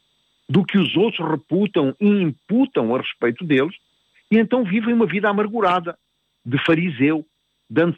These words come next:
satisfações aos outros, perdendo o respeito por eles mesmos, ou seja, perdendo o próprio ser. Aquele que não cresceu espiritualmente não tem consciência, pois só tem consciência em quem vive reverentemente os alcances da percepção da fé,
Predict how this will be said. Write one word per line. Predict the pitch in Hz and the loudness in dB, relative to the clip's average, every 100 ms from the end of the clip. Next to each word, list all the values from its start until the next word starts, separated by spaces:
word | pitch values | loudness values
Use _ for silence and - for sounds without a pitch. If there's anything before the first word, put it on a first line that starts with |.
| - | -4
satisfações | 190 - - 165 202 202 | -4 -4 -6 -4 -2 -2
aos | 190 185 | 0 -2
outros, | 139 170 180 _ _ _ _ - | 0 -2 -2 _ _ _ _ 0
perdendo | 160 196 170 | 2 2 0
o | |
respeito | 151 - - 170 - | -2 -6 -4 -4 -2
por | 139 | 0
eles | 139 135 | 0 -2
mesmos, | 185 156 139 143 - _ _ _ _ | -2 -2 -2 -8 -14 _ _ _ _
ou | 165 | -2
seja, | 156 135 123 147 | 0 0 0 -2
perdendo | - 151 110 113 | 0 0 2 0
o | 110 | -2
próprio | - 117 - 143 | -2 -4 -4 -10
ser. | - 95 98 _ _ _ _ _ _ _ _ - | -2 -2 -2 _ _ _ _ _ _ _ _ -4
Aquele | - 262 | 0 0
que | - | 2
não | 220 | 0
cresceu | 262 - - 139 | 0 -4 -2 -2
espiritualmente | - 185 170 165 139 123 143 180 _ _ _ - | -2 -4 -4 -2 0 0 -2 -4 _ _ _ 0
não | 214 | 0
tem | 220 247 | 2 -2
consciência, | 240 262 - - 214 269 - 107 - _ _ _ _ _ | -2 -4 -4 -2 0 0 -2 -4 -4 _ _ _ _ _
pois | 226 - | 0 2
só | 190 | 0
tem | 147 123 | -2 -2
consciência | 185 196 156 180 220 | -2 -2 -2 -2 -2
em | |
quem | 208 190 | -2 -2
vive | 127 170 190 | -2 -2 -2
reverentemente | 165 190 156 165 151 120 131 165 | 0 0 2 0 0 0 0 0
os | 190 | -2
alcances | 151 135 - 214 254 175 | 0 -2 0 0 0 -4
da | 165 | -12
percepção | - 131 - 117 | -6 -6 -4 -4
da | 190 | -4
fé, | - 208 - | -2 -4 -4